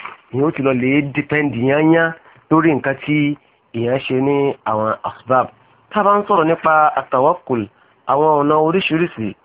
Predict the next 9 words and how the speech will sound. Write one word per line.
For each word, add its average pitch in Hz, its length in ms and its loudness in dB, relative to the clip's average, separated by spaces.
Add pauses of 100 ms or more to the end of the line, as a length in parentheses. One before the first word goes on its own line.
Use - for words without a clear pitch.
(280)
náà 170 140 2
ni 151 160 2
àwọn 135 240 2 (100)
àfẹ́sìn 147 400 -2
ni 127 60 -2
wọ́n 135 140 0
fi 147 100 -2
ń 156 240 -2 (360)
ṣàlàyé 131 420 -2